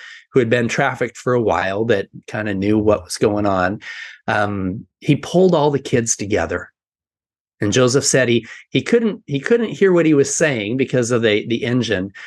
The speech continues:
but he, he pulled all the kids together, and they were all kind of in this circle.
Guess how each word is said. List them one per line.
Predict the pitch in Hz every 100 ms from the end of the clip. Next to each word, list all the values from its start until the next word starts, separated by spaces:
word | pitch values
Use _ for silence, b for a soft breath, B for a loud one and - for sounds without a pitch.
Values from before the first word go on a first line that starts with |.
| B -
but | 123
he, | 107 120 117
he | 113
pulled | 98 - 175
all | 190
the | 180
kids | 170 156 -
together, | 147 113 104
and | 107
they | 107
were | 104
all | 104 135
kind | 147 135
of | 127
in | 127
this | 123
circle. | - 101 - 95